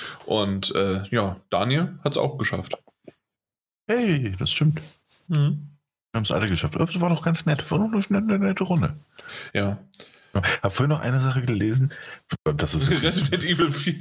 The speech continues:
Speaker 1: wird
Speaker 2: Ey, das Re-, das Remake wurde veröffentlicht einfach.
Speaker 1: <laughs>
Speaker 2: Nee, ähm, nee, hab ich vorhin gelesen, aber das ist für unsere Zuhörer und Zuhörerinnen eh uninteressant gewesen. Deswegen ist nur für euch. Ähm, und zwar hat, hat, äh, Cyberpunk, äh, für morgen, also für den fünfzehnten Februar,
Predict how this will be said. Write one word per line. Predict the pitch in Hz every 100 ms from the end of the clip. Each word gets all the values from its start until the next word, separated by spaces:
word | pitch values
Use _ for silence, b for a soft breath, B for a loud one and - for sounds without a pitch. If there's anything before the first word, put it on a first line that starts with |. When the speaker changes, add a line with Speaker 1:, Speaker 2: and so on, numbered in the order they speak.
| 190
Speaker 1:
wird | 170 - -
Speaker 2:
Ey, | 131 123
das | 110 95
Re-, | 113
das | 120 104
Remake | 185 220 127
wurde | 90
veröffentlicht | 85 82 85 82 85
einfach. | - 80 - - -
Speaker 1:
<laughs> | - -
Speaker 2:
Nee, | 117 110
ähm, | 107 101 90
nee, | 98 147
hab |
ich | 185
vorhin | - 117 147
gelesen, | 98 87
aber | 80
das | 82
ist | 87
für | -
unsere | 78 -
Zuhörer | - - 73 85
und | 80
Zuhörerinnen | - 107 87 80
eh | 85 95
uninteressant | 87 80 82 76 73
gewesen. | 73 71 73
Deswegen | 73 90 92
ist | 80
nur | 85
für | 76
euch. | 73 104 - _ _ _ _ -
Ähm, | 90 80 78 - B B B B - _ _
und | 82
zwar | 90 87
hat, | 95 -
hat, | 90 85
äh, | 90 92
Cyberpunk, | 92 80 160 - - 71 - -
äh, | 80
für | 69 -
morgen, | 73 82 156
also | 76 80
für | 78
den | 80
fünfzehnten | 73 - 147 - 135 -
Februar, | - - 135 -